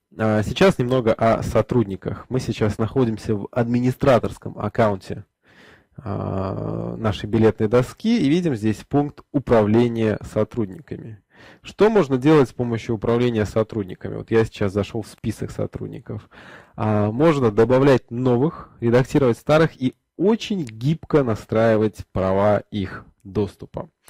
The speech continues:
При этом вход в панель для сотрудников осуществляется по тому же самому адресу, что и у вас. Мы видим, что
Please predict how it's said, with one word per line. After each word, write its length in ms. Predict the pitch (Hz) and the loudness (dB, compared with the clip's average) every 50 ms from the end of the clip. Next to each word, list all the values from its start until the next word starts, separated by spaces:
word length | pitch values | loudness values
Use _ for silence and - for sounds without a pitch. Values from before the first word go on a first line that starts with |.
| - - - - _ | -20 -20 -20 -20 _
При 140 | _ 139 151 | _ 4 4
этом 300 | 165 160 - 151 131 123 | 4 4 4 2 0 -2
вход 460 | - - - - - 220 247 254 - | -6 -10 -6 0 2 2 2 2 0
в 120 | - - - | -8 -6 -2
панель 280 | - 131 127 135 127 | -2 0 2 2 2
для 140 | 120 113 117 | 2 2 0
сотрудников 680 | 107 - 123 120 - 175 202 196 185 160 - 120 - - | 2 2 0 0 0 -2 -2 -2 -4 -6 -6 -8 -8 -8
осуществляется 640 | 107 - - 107 - - - 147 143 143 - - 104 | -12 -14 -16 -16 -16 -4 0 2 2 2 2 -2 -4
по 120 | - 110 | -6 -4
тому 260 | - 120 120 127 123 | -2 -2 -2 0 -2
же 80 | 107 104 | -4 -4
самому 440 | - - 117 110 104 101 101 98 - | -4 -2 0 0 0 -2 -4 -6 -2
адресу, 500 | - 131 135 131 120 120 113 - - 107 | 0 2 2 2 2 -2 -2 -4 -6 -10
что 280 | 98 - - - 113 113 | -10 -10 -10 -8 -6 -6
и 160 | - - 107 - | -6 -6 -8 -8
у 120 | - 107 | -6 -4
вас. 260 | 101 98 92 - - - | -2 -2 -2 -2 -4 -8
Мы 140 | 127 147 175 | -4 -2 -2
видим, 200 | 190 175 151 139 | 0 0 -2 -4
что 380 | 107 - _ 127 123 120 113 | -6 -4 _ 2 2 2 0